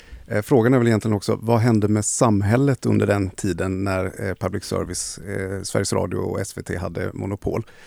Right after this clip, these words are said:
Alltså, det var ju faktiskt så att de hade en så oerhört stark påverkan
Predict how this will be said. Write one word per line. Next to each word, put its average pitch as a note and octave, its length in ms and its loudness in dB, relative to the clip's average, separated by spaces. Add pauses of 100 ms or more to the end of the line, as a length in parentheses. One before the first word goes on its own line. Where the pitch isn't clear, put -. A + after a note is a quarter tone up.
(400)
Alltså, A#2 300 0 (560)
det B2 340 -2
var A#2+ 200 4
ju D#3+ 60 2
faktiskt A2+ 340 -6
så F#2+ 180 0
att - 180 -4
de G#2+ 140 2
hade A2 280 0
en A#2+ 180 -2
så - 280 -4 (200)
oerhört C3+ 1040 2
stark - 520 -6
påverkan F2+ 560 -4